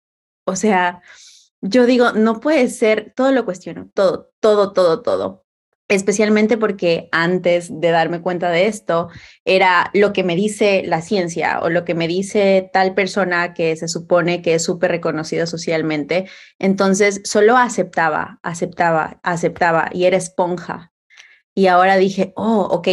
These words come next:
hermoso ser esponja porque aprendes todo lo positivo y todo, y bueno, también lo negativo, ¿no?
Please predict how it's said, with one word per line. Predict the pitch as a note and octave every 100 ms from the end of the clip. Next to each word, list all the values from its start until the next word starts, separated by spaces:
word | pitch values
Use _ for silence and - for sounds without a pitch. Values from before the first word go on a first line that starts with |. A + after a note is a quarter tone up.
| E3+
hermoso | F3 F3+ F3 F#3
ser | G#3 G#3+
esponja | F#3+ G3 G3
porque | G3 E3+
aprendes | E3 D#3+ E3+ F3
todo | E3+ F#3+
lo | F#3
positivo | F3 E3+ E3 F3+ F3
y |
todo, | E3+ E3+ E3+ E3+ E3+ -
y | -
bueno, | D#3 E3+ D#3
también | D3 D#3 D#3+
lo | E3+ D#3+
negativo, | D#3 D3 F3 D#3+
¿no? | C#3+ E3+